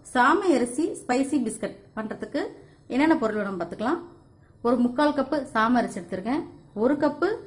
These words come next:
கடலை மாவு, ஒரு cup கோதுமை மாவு, மிளகாய்த்தூள், உப்பு. மிளகாய்த்தூள் ஒன்றரை ஸ்பூன் எடுத்திருக்கேன், உப்பு தேவையான அளவுக்கு எடுத்திருக்கேன், சீரகம் ஒரு ஸ்பூனு, ஓமம் ஒரு அரை ஸ்பூனு.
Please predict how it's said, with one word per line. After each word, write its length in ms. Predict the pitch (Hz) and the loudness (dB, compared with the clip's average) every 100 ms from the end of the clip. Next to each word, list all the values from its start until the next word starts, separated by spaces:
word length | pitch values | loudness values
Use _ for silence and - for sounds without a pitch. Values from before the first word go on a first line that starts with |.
| - - - | -18 -10 0
கடலை 260 | 220 254 247 | 2 4 2
மாவு, 220 | 220 240 349 - 220 | 2 0 -4 -4 -2
ஒரு 100 | 269 277 | 0 -2
cup 240 | 277 339 415 - - - 208 | 0 -2 -2 -8 -20 -4 4
கோதுமை 340 | 262 277 247 196 | 6 6 4 2
மாவு, 220 | 190 294 - - - - - | 0 -2 -4 -12 -18 -16 -6
மிளகாய்த்தூள், 680 | 220 262 294 320 269 - 339 415 - - - - 233 | 2 2 4 4 4 2 0 0 -4 -14 -20 -10 -8
உப்பு. 260 | - - 240 - - - - - - - _ - - - | -2 2 2 0 -12 -20 -20 -20 -20 -20 _ -20 -20 -4
மிளகாய்த்தூள் 400 | 240 285 311 269 | 2 4 4 2
ஒன்றரை 180 | 220 269 | 2 2
ஸ்பூன் 180 | 277 277 | 4 2
எடுத்திருக்கேன், 380 | 220 226 277 359 | 2 -2 -2 -2
உப்பு 140 | 311 302 240 | 0 0 0
தேவையான 220 | 202 208 | 0 0
அளவுக்கு 200 | 208 190 | -4 -4
எடுத்திருக்கேன், 380 | 175 - 254 339 - - - _ - - | -8 -4 0 0 -2 -16 -20 _ -18 -2
சீரகம் 400 | 277 320 302 233 | 2 4 4 2
ஒரு 100 | 214 | 0
ஸ்பூனு, 280 | - 247 277 415 - - - - _ _ - 285 | -2 2 4 4 -2 -18 -20 -20 _ _ 2 6
ஓமம் 300 | 370 381 254 | 8 8 6
ஒரு 120 | 262 359 - - _ - | 4 0 -6 -18 _ -6
அரை 120 | 214 214 | -4 -4
ஸ்பூனு. 240 | - 160 | -2 -4